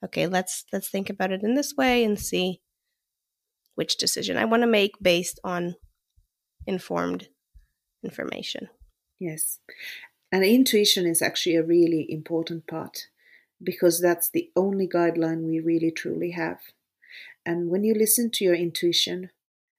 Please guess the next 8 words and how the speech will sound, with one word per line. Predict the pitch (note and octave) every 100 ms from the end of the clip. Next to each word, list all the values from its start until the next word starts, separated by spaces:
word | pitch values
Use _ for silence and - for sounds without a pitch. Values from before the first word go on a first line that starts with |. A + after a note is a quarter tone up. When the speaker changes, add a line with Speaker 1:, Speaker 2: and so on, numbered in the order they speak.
| _ F3
Speaker 2:
and | E3+
make | E3+ E3 D#3+ E3
your | D#3 D#3 D#3+ _ -
decisions | E3+ D#3 D#3 D#3+ E3
based | - E3 E3 -
on | D3 D#3+
that, | D#3+ E3+ G#3 - - _ _ _ -
plus, | E3+ E3 - -